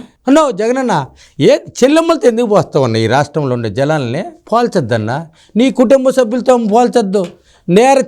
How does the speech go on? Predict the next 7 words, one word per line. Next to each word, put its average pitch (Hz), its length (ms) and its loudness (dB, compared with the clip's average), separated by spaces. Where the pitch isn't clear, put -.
చరిత్ర 247 340 0
రక్తం 247 280 0
అంటుకో 262 280 0
ఉన్నది 254 320 2
నీకు, 247 320 2
నీ 262 200 2
కుటుంబాలకు. 254 800 2